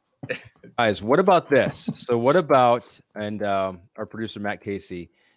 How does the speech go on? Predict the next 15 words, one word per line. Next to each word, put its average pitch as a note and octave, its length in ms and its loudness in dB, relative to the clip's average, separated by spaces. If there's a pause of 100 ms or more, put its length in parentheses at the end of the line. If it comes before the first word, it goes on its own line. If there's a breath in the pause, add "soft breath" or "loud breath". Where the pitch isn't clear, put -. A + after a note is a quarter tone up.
(100)
gave G#2 200 -6
us F#2 120 -10
this G2+ 200 -8
idea, D#2+ 520 -6 (500)
uh, F#2 420 0
the, A2 200 2
the A2 200 -4
second E3+ 400 0
chapter B2+ 520 -2
to F2 80 -6
the G2+ 120 -2
careers, F2+ 720 -4
an G#2 140 -10
all-time A#2+ 680 0
great G2+ 440 -2